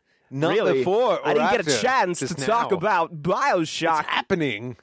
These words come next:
Speaker 2: for me
Speaker 1: Oh, my.
Speaker 2: as a person.
Speaker 1: Jeez.
Speaker 2: All right. An acquaintance who I don't speak to anymore turned me on to this game.
Speaker 1: Oh, what?
Speaker 2: I didn't have a
Speaker 1: happened?
Speaker 2: three sixty.
Speaker 1: What happened?
Speaker 2: I don't wanna get into it. Anyway.
Speaker 1: Oh,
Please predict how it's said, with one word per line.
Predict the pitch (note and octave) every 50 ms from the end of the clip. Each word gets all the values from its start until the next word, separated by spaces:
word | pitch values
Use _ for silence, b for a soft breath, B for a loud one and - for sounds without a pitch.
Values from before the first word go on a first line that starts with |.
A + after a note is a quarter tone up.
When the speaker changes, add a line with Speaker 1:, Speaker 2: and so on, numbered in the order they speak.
| _ _ -
Speaker 2:
for | - - F3+
me | E3 E3 F3 B3+ E4 C4+ F#3 D#3 C#3 C3 - -
Speaker 1:
Oh, |
my. | C#3+ C#3+ D3 D3 - - F#3+ C#3+ A2+ A2
Speaker 2:
as | D#3+ D3
a | D#3 D#3
person. | - - G#3 C4 E4+ - - - D#3+ C#3+ C3 B2 A#2
Speaker 1:
Jeez. | - - - G#3 - - - G3 C3 A2 F#2 F2+ F#2 -
Speaker 2:
All | C3+ C3+
right. | D3 F3+ E3+ C3+ A#2+ - - - - _ _ _ _ _ _ _ _ _ _ _ _ _ -
An | D#3+ E3+
acquaintance | E3+ - - - A3 B3 A#3+ - D#3+ C#3+ C3+ -
who | F3+ E3+
I | E3 D#3+
don't | D3 F3+ F3+ F#3+ F3 -
speak | - - - - A#3 A#3+ G#3 -
to | - E3 D3 C#3+
anymore | C#3 C3+ C3 B2 B2+ C3 C3 D3
turned | - - G3+ G#3 G#3 G3
me | F#3 F3
on | F3+ F#3 G3 G#3+ G#3+ F#3
to | C#3+
this | B2 A#2+ G#2+ - -
game. | - A#2+ A2 G#2+ G2+ G2+ G2+ G#2 _ _ _ _ _ _ -
Speaker 1:
Oh, | C#3+ D#3 D3+ A#2+ G2+ F#2+ G2 A2 B2+ D3
what? | D3+ E3+ E3+ F3 E3+ E3+ - _ _ _ _
Speaker 2:
I | - C#3+ D3+
didn't | G3 G#3 G3+
have | G3+ G#3 G#3+ F3+
a |
Speaker 1:
happened? | D#3 - -
Speaker 2:
three | G3 F#3+ F3
sixty. | - - - - - - - - C3+ A#2+ G#2 G#2+
Speaker 1:
What | A#2+ C3+ C#3+
happened? | E3 F#3 G3 G#3 G3 F#2+ D#2+ C#2 C#2+ - _ _ _ _ _ _ _ _ _ _ _ _ -
Speaker 2:
I | B2+ B2+ A#2+ A2+
don't | G#2+
wanna | F#2+ F2+
get | D#2+ D#2+
into | D#2 D2+
it. | C2+ - - _
Anyway. | D3+ D#3 B2 G#2+ D#3+
Speaker 1:
Oh, | E3+ C3+